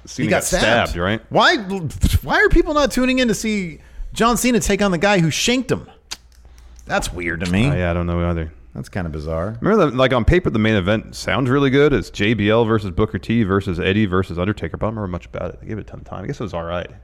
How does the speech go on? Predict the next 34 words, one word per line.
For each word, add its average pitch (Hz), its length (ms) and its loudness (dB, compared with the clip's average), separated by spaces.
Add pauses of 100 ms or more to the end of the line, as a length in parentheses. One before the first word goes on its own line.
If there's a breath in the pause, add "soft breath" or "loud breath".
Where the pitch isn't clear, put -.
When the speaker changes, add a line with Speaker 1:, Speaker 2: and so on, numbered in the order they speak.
(140)
Speaker 1:
remember 131 120 -8
it 90 80 -8
being 87 140 -8
all 82 80 -6
right. 87 240 -6
Speaker 2:
Twenty-five 95 300 -8
minutes. 90 420 -12
Yeah, 127 120 -6
I 135 40 -2
Speaker 1:
They 170 60 0
gave 165 80 0
Speaker 2:
remember 127 100 2
Speaker 1:
a - 40 2
Speaker 2:
that 78 40 -2
Speaker 1:
ton 82 120 0
Speaker 2:
being 82 100 -2
Speaker 1:
of 78 60 -4
time. 82 280 -2
Speaker 2:
okay. 85 80 -8 (340 soft breath)
'Cause 98 160 -4
Eddie 110 220 -2
Guerrero's 95 440 0
in 80 100 -2
it, 82 60 -2
and 78 80 -6
he's 87 160 -2
good 90 160 -2
in 87 60 -4
everything. 78 380 -6
Speaker 1:
Yeah. 78 260 -10 (220)
Speaker 2:
Booker 87 240 -10
T's 95 240 -4
awesome, 78 360 -6
too. 82 320 -6